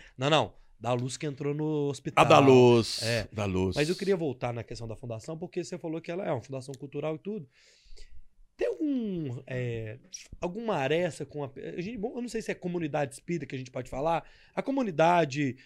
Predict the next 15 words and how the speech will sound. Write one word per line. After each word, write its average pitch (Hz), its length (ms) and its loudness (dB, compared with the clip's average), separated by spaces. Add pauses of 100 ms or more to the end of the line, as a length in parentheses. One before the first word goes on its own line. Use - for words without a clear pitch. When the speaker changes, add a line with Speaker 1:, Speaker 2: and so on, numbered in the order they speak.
(160)
Speaker 1:
porque 220 400 0
ali 196 240 2
é 202 40 0
uma 220 120 -4
fundação 208 440 -4
cultural, 226 760 0
não 165 220 -2
é 175 80 0
uma 185 100 -2
fundação 190 380 -4 (180)
religiosa, 180 840 2 (200)
não 196 140 2
é 214 40 6
um 220 140 -2
centro, 160 800 -2